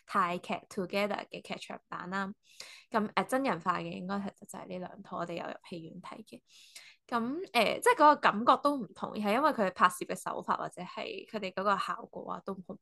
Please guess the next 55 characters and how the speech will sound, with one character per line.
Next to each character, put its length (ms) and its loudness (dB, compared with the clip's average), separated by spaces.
同。 160 -12
咁 80 4
我 40 8
就 140 0
可 140 2
以， 40 2
我 60 2
都 80 6
想 260 8
大 100 4
家， 300 10
你 60 8
哋 100 10
覺 120 8
得 80 10
邊 120 2
一 40 4
幕 360 4
係 120 4
最 220 4
好 160 2
J 200 6
嘅 220 6
咧？ 180 4
嗱， 160 10
我 160 12
唔 80 2
限 220 4
J 160 4
田 160 0
啟 200 -4
太 220 -2
嘅， 160 -16
亦 80 0
都 180 8
唔 120 0
限 200 2
赤 180 -2
楚 220 -10
嘅。 160 -6
總 160 2
之 120 4
你 100 4
哋 100 2
覺 100 2
得 160 6
好 320 0
J 200 0
嘅， 240 -4
就 100 -4
可 160 4
以 40 4
攞 200 0
出 160 -4
嚟， 160 -8